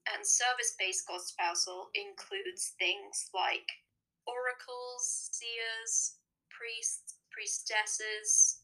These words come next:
um, high priests, high priestesses, any kind of relationship with a deity in which you are serving them in an official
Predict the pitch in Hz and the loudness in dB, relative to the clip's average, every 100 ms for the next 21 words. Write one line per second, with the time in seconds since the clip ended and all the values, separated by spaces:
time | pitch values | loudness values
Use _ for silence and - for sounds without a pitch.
0 | - 202 196 190 - - 208 208 - 208 | -2 2 2 0 -8 -2 0 0 0 -2
1 | 208 - - - 196 202 - 202 - 202 | -2 0 0 2 2 2 -2 -4 0 0
2 | - 196 196 - - _ _ _ 214 220 | 0 0 0 -2 -4 _ _ _ 4 4
3 | 269 - - 233 214 214 214 190 - 196 | 0 -6 -2 2 2 2 -4 -8 -2 0
4 | 185 190 - - 196 196 196 - 208 - | 2 -2 -8 -10 -2 2 4 4 2 2
5 | 180 175 - - 190 185 190 - 202 185 | 2 0 -6 -4 2 4 4 2 -2 -2
6 | 202 190 196 - - - _ _ _ _ | -2 -2 -2 2 0 -2 _ _ _ _
7 | _ _ _ 202 208 202 202 196 - - | _ _ _ -4 -2 -2 -4 -8 -12 -4
8 | - 185 180 175 - - - _ _ _ | 2 4 6 6 4 0 -10 _ _ _
9 | - 220 202 196 190 190 185 175 180 - | -2 2 4 2 -2 -6 -4 -2 -6 -14
10 | _ _ _ _ _ 196 190 185 185 175 | _ _ _ _ _ -6 -4 -2 -2 -4
11 | - 196 - 180 | -2 -2 -2 -4